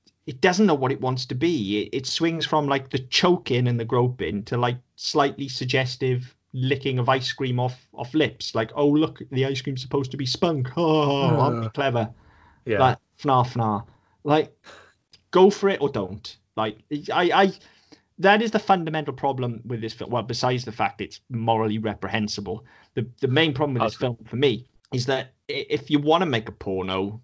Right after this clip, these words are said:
Speaker 1: just make a fucking porno.
Speaker 2: Yeah.
Speaker 1: Just
Speaker 2: Be, be true to yourself.
Speaker 1: don't be a prick tease. Like, just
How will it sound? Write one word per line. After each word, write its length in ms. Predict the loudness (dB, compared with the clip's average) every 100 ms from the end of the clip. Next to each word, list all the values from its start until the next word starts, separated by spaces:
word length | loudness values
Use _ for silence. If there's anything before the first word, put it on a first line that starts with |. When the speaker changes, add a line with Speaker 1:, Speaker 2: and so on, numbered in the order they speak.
| -4
Speaker 1:
just 300 | -2 -2 -8 _ _ -18 -10
make 220 | -8 -8
a 40 |
fucking 320 | -6 -4 -4 -2
porno. 560 | 0 0 0 -2 -6 _
Speaker 2:
Yeah. 200 | -4 0
Speaker 1:
Just 240 | 0 0 -6 -8 2
Speaker 2:
Be, 180 | 2 4
be 100 | 0
true 220 | 2 0
to 100 | 2
yourself. 460 | 0 0 -2 -6 -12 _ _ _
Speaker 1:
don't 180 | -4 -2
be 80 | 0
a 40 | 0
prick 300 | 0 -2 -4
tease. 460 | -4 -4 -6 -10 _ -2
Like, 320 | 0 0 -6 _ -6
just 240 | -6 -6